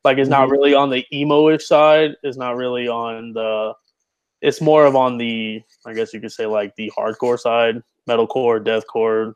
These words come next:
Speaker 1: all that shit. So, I mean, I guess I kinda have a feel, I have a vibe with them now because they kinda lean more towards that
Speaker 2: Yeah.
Speaker 1: genre a little bit. It's a little bit,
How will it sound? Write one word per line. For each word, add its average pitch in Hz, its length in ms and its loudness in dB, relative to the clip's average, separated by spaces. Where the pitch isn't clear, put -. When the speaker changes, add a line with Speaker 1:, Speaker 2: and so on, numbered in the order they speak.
Speaker 1:
all 113 140 -2
that 110 200 -2
shit. 117 300 -2
So, - 140 2
I 131 60 2
mean, 135 140 0
I 131 80 2
guess 151 240 2
I 151 100 6
kinda 147 220 0
have 147 120 4
a 127 80 0
feel, 135 340 -6
I 135 100 2
have 143 120 2
a 117 260 2
vibe 139 260 2
with 147 100 2
them 127 160 -4
now 127 200 -2
because 131 240 -4
they 120 160 -6
kinda 131 320 -6
lean 120 300 -10
more 123 220 -4
towards 123 440 -6
that 120 380 2
Speaker 2:
Yeah. 139 380 2
Speaker 1:
genre 147 300 2
a - 20 0
little 151 220 4
bit. 151 240 2
It's 143 120 -4
a 143 40 0
little 165 180 4
bit, 165 240 2